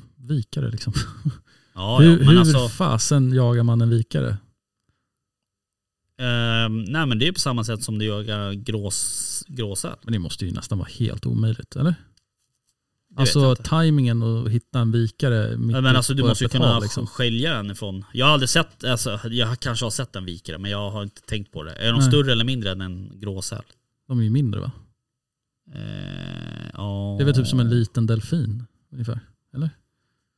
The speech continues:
Speaker 2: Eh, jag vet faktiskt inte.
Speaker 1: Lite tjockare, kanske.
Speaker 2: Vikaren är något mindre än en knubbsäl, står det bara här.
Speaker 1: Ja, ja.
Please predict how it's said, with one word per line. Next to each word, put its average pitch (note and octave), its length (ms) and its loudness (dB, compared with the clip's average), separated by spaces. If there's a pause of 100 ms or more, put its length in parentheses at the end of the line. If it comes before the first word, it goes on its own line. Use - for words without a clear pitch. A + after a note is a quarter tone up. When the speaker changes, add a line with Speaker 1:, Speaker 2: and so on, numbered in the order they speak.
(360)
Speaker 2:
Eh, D#2 200 -6
jag G#2+ 80 -2
vet B2 200 -2
faktiskt - 260 -6
inte. - 160 -6
Speaker 1:
Lite C3 160 0
tjockare, A#2+ 460 -4
kanske. - 220 -12 (640)
Speaker 2:
Vikaren D3 560 4
är B2+ 100 4
något B2 360 2
mindre B2+ 340 0
än A2 120 0
en G#2+ 100 -2
knubbsäl, A#2 760 -4
står F2+ 180 -8
det E2+ 60 -8
bara F2 140 -8
här. B2+ 180 -4
Speaker 1:
Ja, C3+ 160 2
ja. A2+ 60 0